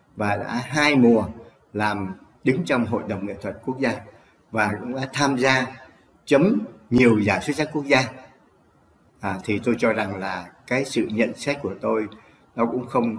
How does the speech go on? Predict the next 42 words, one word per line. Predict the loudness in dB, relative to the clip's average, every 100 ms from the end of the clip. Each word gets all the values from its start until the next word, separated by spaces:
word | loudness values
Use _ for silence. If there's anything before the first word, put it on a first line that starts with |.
| -2
quá | 0 0
đáng, | 0 -2 -2 -4 -10 -20 _ _ _ _ _
cũng | -10 -6
không | -2 -2 -2
là, | -4
là | -6 -10 -14 -18 _ _ _
dở | 0 2 2 0 -4
hay | -4 -2
là | -4 -6 -8 -16 _ _ 4
ghét | 4 4
bỏ | 2 -2 -2
ai. | 0 0 -4 -14 _ _ _ _ -20
À, | -20 -20 _ _ _ -4
tôi | -2 -2 -4 -10
chỉ, | -8 -6 -8
à, | -16 -20 _ _ _ _ _ -2
góp | -2 2
ý | 2 4 2 -6 -18 -12
hay | -12
là | -10 -14 -16 -8 2
phê | 4 4
pha-, | -2 -10 -2
phê | 0 2
bình | 0 -2 -4
theo | -4 -4
một | -6 -8
cái | -8 -6
cảm | -8 -2
nhận | -2 -2
cá | -2 0
nhân. | 2 0 -6 -20 _ _ _ _
Các | -2
bạn | 0 -2 -4
nào | -4 -6
có | -6
nghe, | -6 -4 -4 -6 -12 -20 _ _
à, | -10 -8 -6
có | -6 -4
thấy, | -2 -2
à, | -2 -4
khó | 0 0
chịu | 6 4